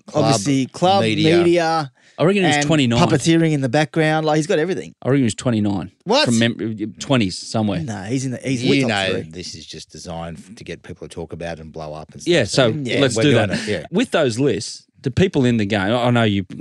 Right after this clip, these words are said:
Speaker 3: like, you couldn't give a flying toss if you're not on it or, or not, Danny, but the people in the game actually go, "Oh, hang on a minute, I'm a bit up." Like, Jerome Luai was really, really high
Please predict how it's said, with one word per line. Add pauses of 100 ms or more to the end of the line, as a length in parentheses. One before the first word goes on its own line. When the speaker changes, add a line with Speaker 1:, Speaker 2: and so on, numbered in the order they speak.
(160)
Speaker 3:
like,
you
couldn't
give
a (600)
flying
toss
if
you're
not
on
it
or, (140)
or
not,
Danny,
but
the
people
in
the
game
actually
go, (320)
"Oh, (160)
hang
on
a
minute, (180)
I'm
a
bit
up."
Like,
Jerome
Luai
was
really,
really
high